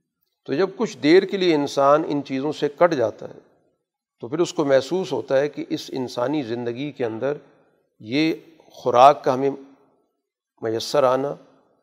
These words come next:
یہ ہمارے پاس وسائل کا موجود ہونا، یہ ہماری زندگی کے اندر اللہ تعالیٰ کا کتنا بڑا انعام ہے۔ اور پھر یہ کہ سوسائٹی کے اندر ایک بہت بڑا طبقہ ایسا موجود ہے جو ان چیزوں سے محروم ہے۔ تو اب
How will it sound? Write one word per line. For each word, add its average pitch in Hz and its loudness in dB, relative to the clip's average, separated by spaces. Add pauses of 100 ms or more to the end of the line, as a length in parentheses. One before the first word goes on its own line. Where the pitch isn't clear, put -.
(600)
یہ 143 -2
ہمارے 127 0
پاس 139 2
وسائل 117 0
کا 139 -4
موجود 120 -2
ہونا، 117 -6 (680)
یہ 131 -4
ہماری 143 2
زندگی 131 -6
کے 143 -6
اندر 135 -2
اللہ 131 -2
تعالیٰ 143 -2
کا 147 -2
کتنا 165 -4
بڑا 156 2
انعام 120 -6 (120)
ہے۔ - -20 (1400)
اور 147 8
پھر 160 0
یہ 185 2
کہ 196 -4
سوسائٹی 143 -2
کے 147 -2
اندر 147 0
ایک 139 -2 (100)
بہت 143 0
بڑا 135 2 (100)
طبقہ 123 -2
ایسا 180 4
موجود 151 0
ہے 160 2
جو 135 -4
ان 131 -4
چیزوں 131 -6
سے 147 -8
محروم 160 0
ہے۔ 139 -8 (1800)
تو 147 -6
اب 185 6